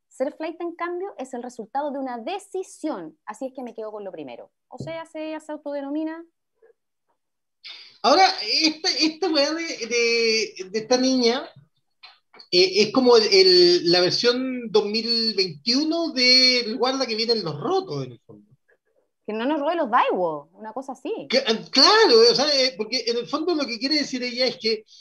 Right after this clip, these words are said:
Speaker 2: eh, con cualquier persona que, que quiere que los niveles de desigualdad bajen en Chile, son flight. En el fondo es eso, lo,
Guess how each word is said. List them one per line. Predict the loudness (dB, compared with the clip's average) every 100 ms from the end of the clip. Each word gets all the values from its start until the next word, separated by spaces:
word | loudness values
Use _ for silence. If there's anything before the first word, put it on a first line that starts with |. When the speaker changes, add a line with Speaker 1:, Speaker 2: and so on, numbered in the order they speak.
| -20 _ _ _ _ _
Speaker 2:
eh, | 2 2 2 -6 -16 -4
con | -4 0
cualquier | -2 0 -2 -2
persona | -6 -4 -2 -2 -4
que, | -6 -10 -6
que | -6 -4
quiere | 0 2 2 0 -2
que | -2
los | 0 0
niveles | 0 2 2 4
de |
desigualdad | 4 4 -2 -2 -2 -2
bajen | -2 -4 -4
en | -6
Chile, | -2 -2 0
son | -4 -6
flight. | -6 -10 -12 _ _ _ _ _ _ _ _ _ -12
En |
el | -8
fondo | -2 0
es | 2 4 6 4
eso, | 2 -6 -8
lo, | -8 -8